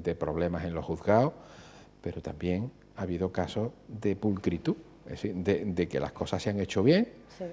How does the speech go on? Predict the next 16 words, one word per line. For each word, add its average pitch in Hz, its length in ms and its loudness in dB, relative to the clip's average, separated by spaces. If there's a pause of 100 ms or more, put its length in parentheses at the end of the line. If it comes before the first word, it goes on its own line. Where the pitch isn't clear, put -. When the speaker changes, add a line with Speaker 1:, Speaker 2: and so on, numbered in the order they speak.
(100)
Speaker 1:
se - 120 -2
han 87 80 0
justificado 90 560 -2
bien, 160 300 4 (120)
se - 140 -2
ha 85 60 4
demostrado 90 440 0
que 92 60 0
las 85 120 -2
cosas 85 220 -2
estaban 101 280 0
hechas 123 280 -2
Speaker 2:
Ujú. 180 300 -12 (300)
Speaker 1:
y 101 160 0
ya, 113 260 2 (140)
eh, 87 720 -6